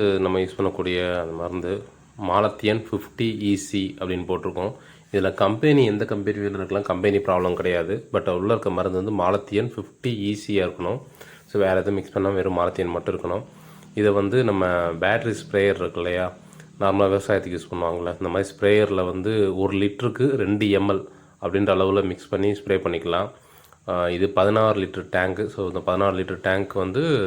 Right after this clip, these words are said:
ரெண்டு எம் எல் அப்படின்னா முப்பத்தி ரெண்டு லிட்டரு, முப்பத்தி ரெண்டு எம் எல், சாரி, பதினாறு லிட்டருக்கு முப்பத்தி ரெண்டு எம் எல். நம்ம இந்த மருந்தை வந்து எடுத்து அப்படியே,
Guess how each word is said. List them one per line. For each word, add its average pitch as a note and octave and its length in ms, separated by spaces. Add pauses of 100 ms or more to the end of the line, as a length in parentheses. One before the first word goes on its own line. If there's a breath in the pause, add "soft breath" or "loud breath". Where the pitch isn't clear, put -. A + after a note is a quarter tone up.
(720 loud breath)
ரெண்டு F#2+ 220
எம் G2 180
எல் G#2+ 40
அப்படின்னா G2 640
முப்பத்தி F2 360
ரெண்டு F#2 200
லிட்டரு, F#2 640
முப்பத்தி F2 360
ரெண்டு F2 220
எம் F2 200
எல், F#2 60
சாரி, E2+ 380
பதினாறு F#2+ 420
லிட்டருக்கு G2 320
முப்பத்தி G2+ 360
ரெண்டு F2+ 220
எம் F2+ 180
எல். G2 140 (540 loud breath)
நம்ம F#2+ 140
இந்த F2+ 120
மருந்தை G2+ 400
வந்து F#2 500
எடுத்து F#2 520
அப்படியே, F#2 560